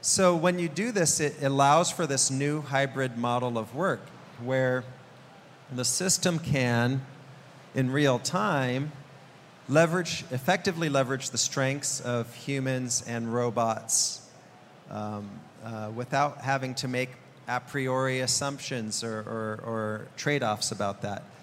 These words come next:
Um, humans are really great at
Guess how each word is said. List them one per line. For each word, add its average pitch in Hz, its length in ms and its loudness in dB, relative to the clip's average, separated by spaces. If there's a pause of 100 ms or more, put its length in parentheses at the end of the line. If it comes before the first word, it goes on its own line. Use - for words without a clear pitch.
(680)
Um, 110 480 -4 (920)
humans 170 420 0
are 135 100 4
really 127 420 2
great 123 600 -2
at 110 580 -2